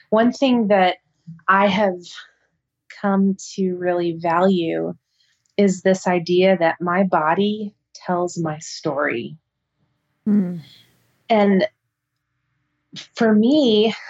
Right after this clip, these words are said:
Speaker 1: so I use the word fat as a neutral descriptor. I'm a fat woman in my mid-thirties, and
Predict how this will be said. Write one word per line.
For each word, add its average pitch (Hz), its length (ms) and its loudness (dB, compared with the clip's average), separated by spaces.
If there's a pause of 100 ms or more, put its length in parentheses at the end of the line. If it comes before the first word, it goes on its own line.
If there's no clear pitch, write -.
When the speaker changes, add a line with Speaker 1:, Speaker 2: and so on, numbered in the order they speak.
(120)
Speaker 1:
so 208 240 0
I 208 640 2
use 196 360 -2
the 185 120 -2
word 165 280 -2 (140)
fat 160 460 -2
as 165 220 -2
a 175 80 -2
neutral 170 420 -4
descriptor. - 720 -8 (280)
I'm 220 140 0
a 208 80 2
fat 196 400 0
woman 180 640 -4 (720)
in 185 160 0
my 196 160 2
mid-thirties, 185 1040 -2 (640)
and 180 560 0